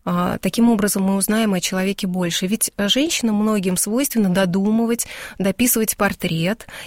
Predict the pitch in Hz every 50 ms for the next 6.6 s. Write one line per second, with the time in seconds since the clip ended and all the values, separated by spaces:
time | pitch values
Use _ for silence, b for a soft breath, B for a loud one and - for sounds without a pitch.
0 | B - 185 196 208 240 262 254 - 220 202 - - 208 - - 240 240 226 196
1 | - - 196 196 - - 240 226 - 196 175 - 196 185 180 175 - 175 165 160
2 | 175 185 175 - - - 233 226 - - 254 240 240 240 - 262 262 262 254 262
3 | 269 262 247 220 196 175 165 165 160 - 180 175 - - 220 220 208 254 277 320
4 | 311 247 180 175 B B B B B B B B _ _ - 214 208 214 202 240
5 | 294 277 - 208 208 185 180 - - 233 240 214 208 190 - - 180 - 185 185
6 | - - - 254 254 - - 180 180 190 - -